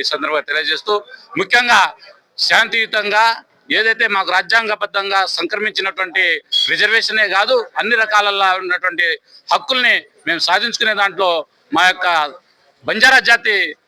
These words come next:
బిడ్డలమైనటువంటి తెలంగాణ రాష్ట్రంలో ఉన్నటువంటి బంజారాలందరూ కూడా ఏకతాటి మీదకి వచ్చి ఇప్పుడు సన్నాహ-, సమాయత్తం అవుతూ ముందుకెళ్తా ఉన్నటువంటి సందర్భం ఉంది. ఎట్టి పరిస్థితుల్లో కూడా మేము మా జాతిని ముందుకు తీసుకెళ్లే దాంట్లో ముందుంటామని, అదే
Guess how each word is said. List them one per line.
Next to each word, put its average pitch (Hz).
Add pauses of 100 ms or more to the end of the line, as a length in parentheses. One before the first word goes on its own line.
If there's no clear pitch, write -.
బిడ్డలమైనటువంటి 202
తెలంగాణ 208 (460)
రాష్ట్రంలో 220
ఉన్నటువంటి 196
బంజారాలందరూ 196
కూడా 190 (440)
ఏకతాటి 240
మీదకి 220
వచ్చి 208 (440)
ఇప్పుడు 208 (400)
సన్నాహ-, 214
సమాయత్తం 240
అవుతూ 226 (120)
ముందుకెళ్తా 202
ఉన్నటువంటి 190
సందర్భం 202
ఉంది. 196 (360)
ఎట్టి 190
పరిస్థితుల్లో 254
కూడా 226 (460)
మేము 220
మా 202 (100)
జాతిని 247
ముందుకు 226
తీసుకెళ్లే 214
దాంట్లో 202 (360)
ముందుంటామని, 208 (340)
అదే 247